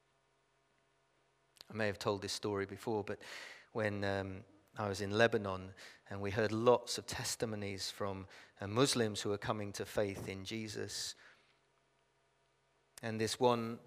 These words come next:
Muslim man got up and shared his faith, and he'd come to Christ, and he wanted to be baptized, but, uh, he was struggling with an issue because he was married to two women,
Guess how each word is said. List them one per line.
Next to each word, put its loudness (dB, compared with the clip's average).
Muslim -6
man 0
got 0
up 4
and -10
shared 0
his -8
faith, -2
and -10
he'd -12
come -4
to -12
Christ, -6
and -8
he -6
wanted -4
to -6
be -2
baptized, -6
but, -6
uh, -4
he -4
was -6
struggling 2
with -4
an -6
issue -6
because -8
he -8
was -10
married -4
to -14
two -6
women, -4